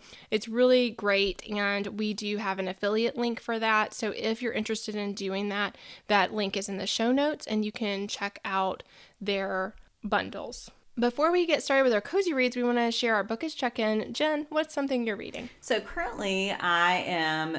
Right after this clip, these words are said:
Speaker 2: finishing up Jane Austen's Northanger Abbey. This has been part of my ongoing endeavor this year to read Jane Austen's six major novels, and this turned into a buddy read. Our hashtag is Read Austen twenty-two if you're interested.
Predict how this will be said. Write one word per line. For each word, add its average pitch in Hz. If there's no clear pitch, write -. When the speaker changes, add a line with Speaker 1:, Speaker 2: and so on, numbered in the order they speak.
Speaker 2:
finishing 190
up 151
Jane 165
Austen's 151
Northanger 147
Abbey. 151
This 160
has 170
been 156
part 160
of 143
my 147
ongoing 165
endeavor 165
this 160
year 147
to 160
read 151
Jane 170
Austen's 160
six 190
major 180
novels, 151
and 147
this 143
turned 151
into 143
a 151
buddy 143
read. 139
Our -
hashtag 143
is 143
Read 143
Austen 143
twenty-two 143
if -
you're -
interested. 135